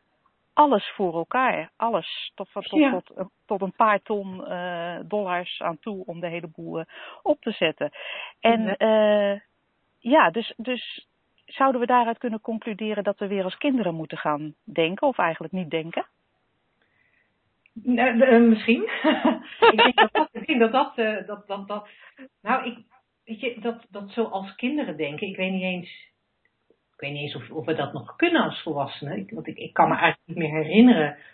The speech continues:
Speaker 2: hoe ik als kind, eh, dacht. En wat dat gaat, is denken natuurlijk zo, ja, dat net,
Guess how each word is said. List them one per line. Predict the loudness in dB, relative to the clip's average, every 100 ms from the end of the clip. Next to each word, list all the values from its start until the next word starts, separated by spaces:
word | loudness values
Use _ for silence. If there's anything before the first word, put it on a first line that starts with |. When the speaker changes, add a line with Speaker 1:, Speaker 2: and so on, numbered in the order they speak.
| _ _
Speaker 2:
hoe | -2 0
ik |
als | 0 0
kind, | -2 -2 -2 -4
eh, | -6 -2
dacht. | 4 4 4 -8 -18 -20 -16 2
En | 6
wat | 8
dat | 6 4
gaat, | 2 2
is | 0 -2
denken | -4 -4 -2 -4
natuurlijk | -4 -8 -10 -12
zo, | -8 -6 -4 -4 -6 -8 _ _ _ _ _ _ _ _ _ _ -20 _
ja, | 0 0
dat | 2
net, | 2 2 0 -18